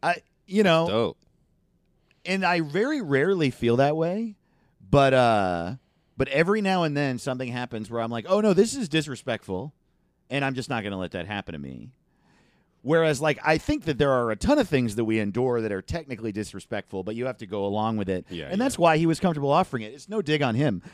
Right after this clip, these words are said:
Speaker 1: I know the guy. He's great. I still think he's great. But, uh, but yeah. So anyway, I did that,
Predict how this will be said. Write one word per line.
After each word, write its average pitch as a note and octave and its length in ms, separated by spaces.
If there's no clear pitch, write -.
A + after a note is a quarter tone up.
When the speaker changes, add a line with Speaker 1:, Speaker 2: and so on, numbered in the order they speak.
Speaker 1:
I D#3 120
know F#3 180
the E3 80
guy. G#2 480
He's D3 300
great. C3+ 320
I C3 120
still - 180
think A2+ 180
he's E2 140
great. D#2 220
But, A#2 240
uh, G2 420
but A#2+ 140
yeah. F#2+ 200
So G3+ 180
anyway, A#2 380
I C#3 100
did E3 220
that, G2+ 320